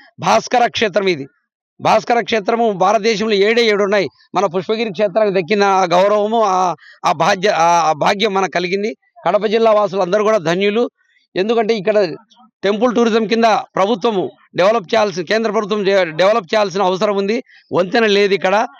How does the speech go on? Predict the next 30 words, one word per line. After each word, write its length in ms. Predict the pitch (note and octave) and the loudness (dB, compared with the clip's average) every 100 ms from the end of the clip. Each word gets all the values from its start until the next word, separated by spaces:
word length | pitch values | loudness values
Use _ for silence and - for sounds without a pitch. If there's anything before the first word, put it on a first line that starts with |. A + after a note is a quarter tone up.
| - D#3 | -12 -4
వంతెన 280 | F#3+ A#3 A3+ | -2 0 -2
వస్తే 220 | - G#3+ | 0 0
రెండు 260 | G3 A3+ | 0 0
దేవాలయాలను 600 | A3 A3+ G#3+ G#3+ G#3 G#3 | 2 2 4 2 2 0
ఒకే 260 | F#3 F3+ F#3 | -2 -4 -2
ఏకకాలంలో 560 | G3 G3+ G3 G#3 G3+ F3 | -4 -4 -2 0 0 -2
దర్శించుకుంటారు. 840 | E3+ D3 G#3 D3+ G3 F#3+ F#3+ A3+ - - _ _ _ | -4 -6 -8 -4 -2 0 0 0 -4 -20 _ _ _
ఇంకా 240 | F3+ F#3+ A#3+ | -4 0 2
పోతే 320 | A3+ G#3 A#3 | 2 0 0
వైద్యనాథీశ్వరుడు 960 | E3+ G3 G3 A#3+ A#3+ A3+ A3 A3+ G#3+ | 2 0 0 0 2 0 -2 -2 -2
ఇక్కడ 180 | G#3 G3+ | 0 -2
ఉన్నాడనమాట. 460 | G3 G#3 G3 F#3+ E3+ C3+ - - | 0 0 0 0 -2 -6 -12 -8
అంటే 240 | F#3 F#3+ A#3 | -6 -2 -2
ఇక్కడ 180 | F#3+ G3+ | 0 2
వైద్యం 480 | F#3 A#3 F#3 B3 | 2 0 0 0
జరిగింది, 680 | A3 G#3+ G#3+ G3 G#3+ F#3+ D#3 - _ - | 0 0 0 2 2 2 0 -8 _ -8
అంటే 380 | E3 F#3+ A3+ G#3 | -6 -2 0 0
వైద్యానికి 640 | G#3 F#3 A3 F#3 A3+ A#3 F3+ | 0 0 0 0 0 0 -2
ప్రాముఖ్యత 460 | G3+ G#3 G3+ F#3 | 0 0 -2 -2
ఉంది. 180 | F#3+ G3+ | 0 0
మో-, 320 | F3+ G#3 F3 - _ _ | 0 0 0 -4 _ _
ఎన్ని 240 | F3+ G#3 A3+ | -2 0 2
ఔషధీ 420 | G#3+ G3+ A3+ B3 | 2 2 0 -2
క్షేత్రాలు 480 | - A3 G3+ G3+ E3+ | 0 0 2 0 0
ఇవన్నీ. 400 | E3+ F#3 G3 B2 _ - | -2 0 -2 -4 _ -14
ఇప్పుడంతా 340 | D3 F3+ G3 G#3 | -8 -6 -2 -2
అంతరించిపోయినాయి. 640 | F#3+ A3 G3+ F#3+ G3+ A3 | 0 -2 0 0 2 2
మళ్ళీ 260 | F#3+ G#3 A#3+ | 2 2 0
ఇప్పుడు 220 | A3+ G3+ | 0 0
మనం 260 | G3+ F3+ | 0 -2